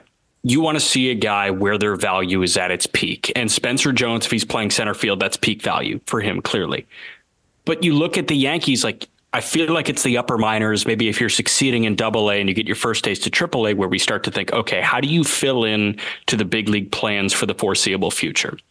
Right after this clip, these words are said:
Juan Soto's in the last year of his contract. We have no idea what they're gonna do there. Alex Verdugo, final year of control. He'll hit the open market. Yankees are not bringing Verdugo back. I'll tell you that right now. Judge can play a really good center.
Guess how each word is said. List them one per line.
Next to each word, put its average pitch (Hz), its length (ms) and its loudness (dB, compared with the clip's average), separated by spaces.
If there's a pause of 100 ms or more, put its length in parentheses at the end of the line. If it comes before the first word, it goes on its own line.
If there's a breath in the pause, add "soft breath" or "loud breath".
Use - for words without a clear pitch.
(420 loud breath)
Juan 131 240 0
Soto's 139 360 0
in 127 60 0
the 120 60 2
last 110 260 0
year 117 80 2
of 95 40 0
his 123 100 0
contract. 110 480 -2
We 117 80 2
have 101 100 0
no 104 160 2
idea 98 280 2
what 95 100 0
they're 98 120 0
gonna - 140 -2
do 98 220 0
there. 76 260 -4 (300)
Alex 135 280 0
Verdugo, 113 720 0
final 113 440 0
year 104 160 2
of 95 120 -4
control. 113 600 0 (220)
He'll 107 260 0
hit 104 140 0
the 107 100 0
open 101 240 0
market. 104 520 -2
Yankees 101 360 -2 (100)
are 101 60 0
not 92 220 -2
bringing 104 200 0
Verdugo 98 440 0
back. 90 280 -2
I'll 104 100 -2
tell 85 180 -2
you 80 60 0
that 92 180 -2
right 104 180 0
now. 131 240 -2 (1000 loud breath)
Judge 139 400 0
can 147 140 2
play 127 260 2
a 117 40 2
really 110 180 2
good 104 160 0
center. 98 340 0